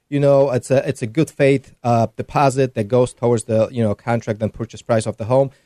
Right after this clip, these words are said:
Increase it to maybe double it. You know, it, it shows that you really want the house, and then you're a strong,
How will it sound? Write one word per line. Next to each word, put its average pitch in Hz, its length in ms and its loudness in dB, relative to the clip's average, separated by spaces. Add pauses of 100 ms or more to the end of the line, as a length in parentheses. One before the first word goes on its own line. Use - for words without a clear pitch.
(140)
Increase 185 420 0
it 156 140 -2
to 135 300 0
maybe 131 420 2 (240)
double 120 380 0
it. - 180 -14
You 113 80 -12
know, 120 140 2
it, 127 240 0
it 131 120 -2
shows 135 340 2
that - 220 -6
you 117 120 0
really 135 260 2
want 123 220 0
the 117 80 -4
house, 117 340 0
and 117 160 -8
then 110 100 -6
you're 113 160 2
a 107 60 2
strong, 120 400 -2